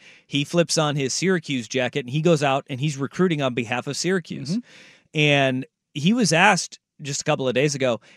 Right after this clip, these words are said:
Speaker 1: "Hey, are you rooting? Are you recruiting against A and M for Syracuse?" And he's like, "No, I have too much respect for that."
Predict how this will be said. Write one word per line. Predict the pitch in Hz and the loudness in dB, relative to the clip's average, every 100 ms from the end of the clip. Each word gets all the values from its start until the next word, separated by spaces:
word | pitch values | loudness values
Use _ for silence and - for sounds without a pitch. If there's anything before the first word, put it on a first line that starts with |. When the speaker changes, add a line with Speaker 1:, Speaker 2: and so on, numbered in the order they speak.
| _ - | _ -2
Speaker 1:
"Hey, | 226 220 123 92 _ _ _ _ _ _ _ _ _ _ _ - | 2 4 2 -4 _ _ _ _ _ _ _ _ _ _ _ -2
are | 160 | 0
you | 147 226 381 | 2 4 6
rooting? | 330 330 320 208 | 4 4 2 0
Are | 175 170 | 4 4
you | 175 190 330 | 4 2 2
recruiting | 370 254 285 | 2 0 0
against | 151 104 - 110 170 - - | 0 -2 -6 -2 -2 -4 -6
A | 147 151 | -2 0
and | 135 | 0
M | 117 147 175 _ _ | 0 0 -2 _ _
for | 123 147 | 0 0
Syracuse?" | - 127 151 214 220 | 0 -2 -2 -2 0
And | 202 | 2
he's | 214 | 2
like, | 247 | 0
"No, | 339 339 139 | 2 4 4
I | 120 180 | 4 2
have | 175 | 2
too | 214 | 0
much | 202 185 | -2 -2
respect | 180 226 214 | -2 -2 -2
for | 147 | -2
that." | 104 90 | -4 -6